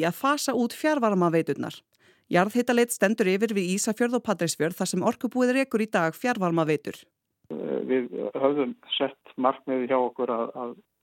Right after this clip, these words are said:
Speaker 2: fasa út, eh, sjötíu og fimm prósent af hitaveitunum fyrir jarðhita. En svona ef það verður, eh, staðan verður sú að við finnum eingöngu kannski þrjátíu gráðu heitt vatn, þá munum við þurfa að setja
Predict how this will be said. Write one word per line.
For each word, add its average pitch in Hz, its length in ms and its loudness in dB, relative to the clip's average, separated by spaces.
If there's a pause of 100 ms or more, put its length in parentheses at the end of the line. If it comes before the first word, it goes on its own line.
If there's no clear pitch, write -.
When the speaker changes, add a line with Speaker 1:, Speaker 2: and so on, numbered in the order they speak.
(280)
Speaker 2:
fasa 123 400 0
út, 123 280 -4 (180)
eh, 180 420 -12
sjötíu 123 360 -4
og 110 60 -6
fimm 123 140 -6
prósent 123 380 -8
af 113 160 0
hitaveitunum 123 680 -2
fyrir 113 240 -4
jarðhita. 117 420 -6 (280)
En 117 180 -4
svona 117 320 -2
ef 127 220 2
það 120 180 0
verður, 123 260 -2 (100)
eh, - 600 -10
staðan 127 340 4
verður 127 300 0
sú 147 220 -2
að 117 140 -2
við 120 100 -4
finnum 123 360 -4 (460)
eingöngu 120 800 -2
kannski 117 280 -6
þrjátíu 123 360 -2
gráðu 127 240 0
heitt 127 200 -8
vatn, 139 320 -4
þá 120 160 -2
munum 123 360 -4
við 117 80 -10
þurfa 120 240 -4
að - 60 -6
setja 120 260 -6